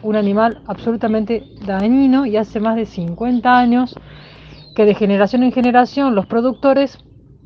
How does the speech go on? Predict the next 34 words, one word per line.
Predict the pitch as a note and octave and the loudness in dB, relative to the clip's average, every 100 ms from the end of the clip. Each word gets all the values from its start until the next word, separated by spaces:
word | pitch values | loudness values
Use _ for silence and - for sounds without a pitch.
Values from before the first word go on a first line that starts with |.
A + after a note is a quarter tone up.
| - - _ - | -20 -20 _ -4
matan | A3+ A#3+ A#3+ B3 A#3+ C4+ C4+ - | 4 6 6 4 2 2 -4 -10
al | - G#3 | -4 -4
puma | - C#4 B3+ C#4+ D4 - | 0 0 2 0 -2 2
para | A3 A3+ C4+ C4+ _ _ | 4 4 2 -4 _ _
solucionar | - A#3 G#3+ G3+ G#3 A3 | -4 0 0 0 0 0
el | G#3+ | 0
problema, | G3+ G3 F3+ E3+ D#3+ | 0 2 0 -4 -8
y | F#3 | -10
hace | D#3+ | -8
más | F#3 F#3+ | -6 -4
de | F#3+ | -2
cincuenta | G3 G#3 A3 A#3+ | -2 -2 -2 -2
años | A3+ B3 | -2 -2
que | - | -2
el | G3 | -2
problema | F#3+ F#3+ G3+ | -2 0 0
no | G3 | -2
se | F#3+ F#3+ | -4 -8
soluciona. | - F3 F3 - F#3 D#3+ D#3 - - - - - A3+ | -6 -6 -6 -4 -4 -4 -10 -20 -20 -20 -20 -10 -6
Entonces | G#3+ B3 A#3+ C4 B3 - - - | 0 0 2 0 -2 -4 -14 -10
es | A3 | -10
co-, | - - | -8 -8
es, | A3 G#3 G3 G#3 G#3+ - - | -6 -6 -8 -8 -10 -10 -16
es | - | -4
hora | A#3 B3 C4 A#3 | 0 2 2 2
de, | A3+ B3+ - - - - - - | 0 0 -4 -18 -20 -20 -20 -12
de... | F#3 F#3+ F3+ F3 F3 G3+ - | -6 -4 -4 -4 -4 -8 -6
Einstein | A3 A#3+ G#3+ B3 G#3+ G3+ | 0 2 2 0 0 0
dice | A#3 G3 G3 | -2 -2 -4
que | G3+ | -2
hay | G3+ | -4
que | G#3 | -4
cambiar | F#3+ F3+ F#3+ G#3+ G3+ | -4 -2 0 0 2
de, | G#3 F#3 F3 E3 | 0 0 -2 -6